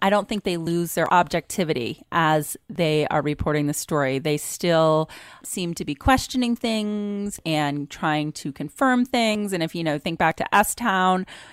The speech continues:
Brian Reed was actually trying to confirm whether or not this murder was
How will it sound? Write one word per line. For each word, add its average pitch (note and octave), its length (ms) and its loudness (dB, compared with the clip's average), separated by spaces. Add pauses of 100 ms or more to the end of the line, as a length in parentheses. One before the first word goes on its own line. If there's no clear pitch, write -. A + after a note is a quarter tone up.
(140)
Brian E3+ 320 2
Reed E3+ 400 -2
was E3 380 -2
actually D#3+ 400 0
trying D3+ 240 -6
to E3+ 40 -8
confirm F#3+ 440 -2
whether E3 200 2
or E3 60 0
not D#3+ 300 0
this - 180 -6
murder F3+ 400 2
was D#3 300 -2